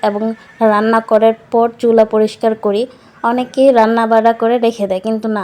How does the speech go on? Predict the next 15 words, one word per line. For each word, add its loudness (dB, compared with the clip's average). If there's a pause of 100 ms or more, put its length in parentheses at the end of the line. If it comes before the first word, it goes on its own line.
(140)
আমার 0 (100)
এটা 0
ভালো -2
লাগে -2
না। -6 (140)
আমি 0
কিন্তু -4
রান্না 0
বাড়া -2 (160)
করার 4
সাথে 0
সাথে -2 (160)
পরে -2
আমি -2
এগুলি -4